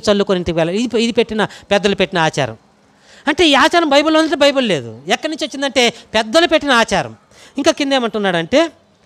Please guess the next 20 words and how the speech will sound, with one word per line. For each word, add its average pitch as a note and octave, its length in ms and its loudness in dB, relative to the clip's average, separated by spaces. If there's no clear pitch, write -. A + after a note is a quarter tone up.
"చల్లుకుంటేనే C#4 460 2
కానీ A#3 220 2
వారు F#3 180 4
భోజనం C3+ 460 -4
చేయరు. A3 180 4
ఇదియుగాక C#4 600 2
గిన్నెలను, G3+ 920 -2
కుండలను, A3+ 680 4
ఇత్తడి A3+ 300 2
పాత్రలను A3+ 840 2
నీళ్ళ, A#3+ 380 4
నీళ్ళలో C4 540 2
కడుగుటియు B3 760 0
మొదలగు D4 760 4
అనేక D4 480 4
ఆచారములు C#4+ 1000 4
వారు C#4 300 6
అనుసరించుచుండేది D4 1000 0
వారు" C4 220 2
అంటున్నారు. F3+ 380 -4